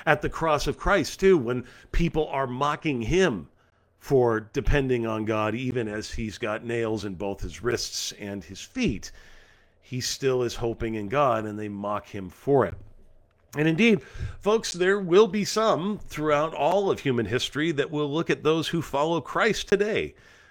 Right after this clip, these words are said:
uh, whether we're dealing with persecution or difficulty or whatever it is,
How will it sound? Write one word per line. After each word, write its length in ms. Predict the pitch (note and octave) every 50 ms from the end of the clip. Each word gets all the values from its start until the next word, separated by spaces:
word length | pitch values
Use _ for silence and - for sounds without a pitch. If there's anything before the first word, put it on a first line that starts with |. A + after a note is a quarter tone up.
| - _ -
uh, 220 | A#2 B2 A#2+ A2+
whether 420 | A2 A2 A2 B2 C3 C3+ D3+ C#3+ C#3
we're 400 | C3+ C#3+ D#3 D#3+ E3 E3 D#3+ E3
dealing 460 | D#3+ C#3+ C3 A#2+ C#3 D#3+ D#3+ E3 E3
with 120 | D#3+ C3+
persecution 800 | - - E3 D3+ - E3 - - C3+ C#3 C3+ - D3+ D3+ D#3+ D#3+
or 100 | D#3 D#3
difficulty 760 | C#3+ C3 C#3 C3 C#3+ C3 - B2 B2+ C3 A#2+ - C#3 D3 D#3
or 100 | D3+ C3+
whatever 400 | A#2+ A#2 B2 C#3 D3+ C#3+ C3+ B2+
it 80 | A2 A2
is, 300 | A2 A#2 C3 D3+ D3+ -